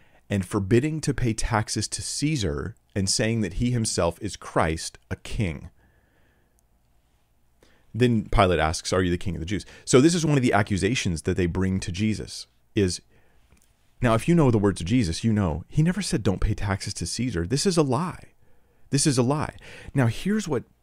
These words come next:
to put more context on this, it shows, honestly, how horrible this, these Jewish leaders are being in this moment. They just interviewed a bunch of witnesses through the night trying to find accusations that would stick to Jesus.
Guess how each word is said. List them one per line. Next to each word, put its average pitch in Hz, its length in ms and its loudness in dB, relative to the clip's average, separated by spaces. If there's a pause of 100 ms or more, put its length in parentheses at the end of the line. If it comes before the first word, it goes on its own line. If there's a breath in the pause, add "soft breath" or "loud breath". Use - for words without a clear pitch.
(360)
to 117 100 2
put 123 160 4
more 117 180 4
context 123 480 2
on 76 100 -2
this, 73 160 -6
it - 120 -6
shows, 160 400 2
honestly, 117 380 0
how 104 160 0
horrible 123 560 2
this, 90 180 -2
these 101 240 -2
Jewish 98 280 2
leaders 87 220 0
are 85 60 0
being 127 280 2
in 107 120 -2
this 90 160 -2
moment. 127 400 -4 (1080 soft breath)
They 139 260 4
just 160 240 -2
interviewed 123 360 4
a 85 60 2
bunch 101 280 0
of 98 60 0
witnesses 90 460 -2
through 95 160 -2
the 82 80 -2
night 76 260 -4
trying 117 400 -2
to 117 60 0
find 92 460 -2
accusations 85 600 -4
that 80 80 -2
would 76 120 -6
stick - 320 -6
to - 100 -14
Jesus. 85 500 -10